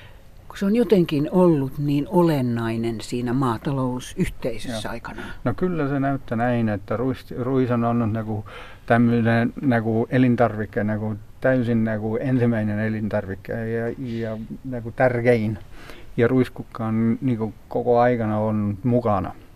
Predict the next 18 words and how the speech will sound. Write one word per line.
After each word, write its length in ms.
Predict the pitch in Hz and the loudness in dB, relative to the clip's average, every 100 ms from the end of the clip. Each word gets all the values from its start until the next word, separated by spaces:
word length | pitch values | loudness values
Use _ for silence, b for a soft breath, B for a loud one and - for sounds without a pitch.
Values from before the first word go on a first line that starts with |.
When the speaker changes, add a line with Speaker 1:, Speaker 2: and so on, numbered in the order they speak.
| - | -8
Speaker 2:
niinku, 340 | 120 110 104 | -6 -6 -6
vuosisatoja 880 | 107 120 113 113 - 135 123 107 104 | 0 2 2 0 0 0 0 -2 -4
tai 200 | 107 113 | -4 -2
voi 240 | 113 113 113 | -2 -2 -4
olla 260 | 120 110 110 | -6 -6 -2
tuhansia 560 | 180 131 113 104 104 | 0 0 0 -2 -6
vuosia, 400 | 104 101 104 107 | -4 -4 -4 -6
niinku, 200 | 110 113 | -6 -2
mukana, 480 | 117 123 120 117 113 B B B B | 0 0 0 -4 -4 B B B B
niinku, 300 | 123 117 107 - | -2 -2 -2 -2
agrikulttuurisessa 1200 | 131 117 113 110 104 120 107 98 101 - 107 104 131 | -2 0 -4 -6 -4 -4 -2 -4 -8 -6 -4 -4 -2
maanviljelyksen 1120 | 123 117 117 110 104 101 101 - 117 110 113 B B - | 0 0 2 0 -2 -4 -8 -6 -2 -2 -4 B B -2
kulttuurissa. 760 | 135 - 117 101 95 - - - - | -2 0 -2 -2 -6 -8 -10 -12 -6
Ja 120 | 120 | -4
selvä 320 | 104 120 117 139 | 2 2 4 2
on, 240 | 151 117 | 4 4
että 320 | 104 - 117 | 2 -6 -10
se 240 | 98 113 | -4 -4